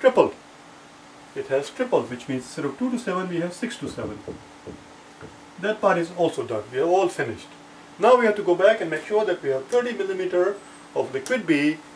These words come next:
in both of these scenarios. And you will see what I mean by liq-, thirty millimeter of liquid B here. You will see. We need to have thirty millimeter of liquid B.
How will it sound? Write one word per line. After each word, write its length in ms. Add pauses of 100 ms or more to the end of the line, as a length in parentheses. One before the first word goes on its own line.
(140)
in 160
both 220
of 80
these 160
scenarios. 440 (1080)
And 100
you 100
will 80
see 300
what 160
I 80
mean 200
by 260
liq-, 180 (480)
thirty 220
millimeter 360
of 100
liquid 280
B 60
here. 360
You 80
will 60
see. 280 (380)
We 100
need 160
to 60
have 160
thirty 220
millimeter 400
of 120
liquid 320
B. 240